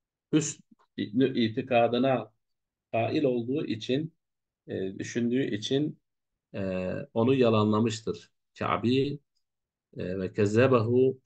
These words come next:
el-Ka'biyyu fi rivayetil hadsiyyi khassaten, e, bu şeyi, yani Hadsinin böyle demin söylediğimiz şu okunan şeyle ilgili rivayeti yalanlamıştır. Bu rivayeti yalanlamıştır Ka'bi.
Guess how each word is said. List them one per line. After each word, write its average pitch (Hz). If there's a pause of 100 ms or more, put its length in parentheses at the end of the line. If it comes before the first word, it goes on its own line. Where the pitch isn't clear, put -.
el-Ka'biyyu 123 (680)
fi 104
rivayetil 117
hadsiyyi 113
khassaten, 98 (720)
e, 98 (360)
bu 110 (580)
şeyi, 98 (1400)
yani 85
Hadsinin 123
böyle 147
demin 139
söylediğimiz 117
şu -
okunan 123
şeyle 123
ilgili 101
rivayeti 113
yalanlamıştır. 117
Bu 139
rivayeti 117
yalanlamıştır 123
Ka'bi. 127